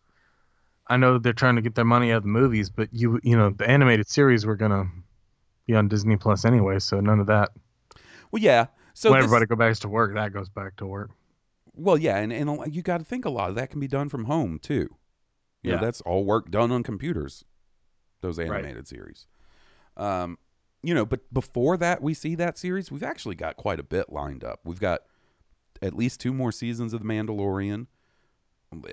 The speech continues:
Speaker 2: Uh, you know, and then Cassian and Obi-Wan. So th-, it's not like there's nothing besides this series that she's working on for us to look forward to.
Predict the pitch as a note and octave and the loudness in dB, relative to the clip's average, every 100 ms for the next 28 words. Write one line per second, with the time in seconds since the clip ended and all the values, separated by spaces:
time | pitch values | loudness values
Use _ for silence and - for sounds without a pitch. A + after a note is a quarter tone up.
0 | G1+ D#2+ D2+ D2 D2+ A2 D#2 D#2+ G2+ G2 | -10 -8 -6 -8 -4 -4 -2 -4 -8 -8
1 | F2+ G2 F2+ F2 F2 E2 - D#2+ E2+ - | -6 -4 -4 -4 -6 -10 -10 -6 -6 -4
2 | G2 G2+ G2+ G2 E2+ F2+ G2 F#2+ G2 G#2 | -4 -2 -4 -4 -4 -4 -4 -4 -6 -6
3 | - A#2+ C#3+ C#3 - F3 - A#2 F#2 F#2 | -6 -6 -6 -8 -6 -6 -4 -2 -2 -2
4 | - _ _ _ _ _ _ _ _ G#2 | -8 _ _ _ _ _ _ _ _ -6
5 | F#2 G#2 A#2+ A2 G2+ E2+ E2 G2 G2+ F#2 | -4 2 2 2 -2 -4 -6 0 0 0
6 | - E2 D2+ - E2+ D#2+ C#2+ D2+ - C#2 | -4 -6 -6 -6 -4 -4 -6 -10 -10 -8
7 | D#2 G#2 - C#2+ C#2+ C#2 D#2 C2+ C#2+ C#2+ | -4 -2 -4 -6 -8 -8 -10 -8 -8 -8
8 | - E2+ F#2+ C#2+ C2+ - C#2 | -8 -6 -4 -6 -10 -16 -18